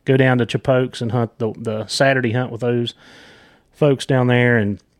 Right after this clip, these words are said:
you know, he just couldn't quit talking about it. So anyway, through him, I was able to do some research and hook up with,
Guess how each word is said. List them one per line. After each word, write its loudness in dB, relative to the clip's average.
you 0
know, 2
he 4
just 0
couldn't 0
quit 0
talking 2
about 0
it. -12
So 0
anyway, 2
through 4
him, 4
I -4
was 2
able 2
to -2
do 0
some -6
research -4
and -6
hook -2
up -4
with, -8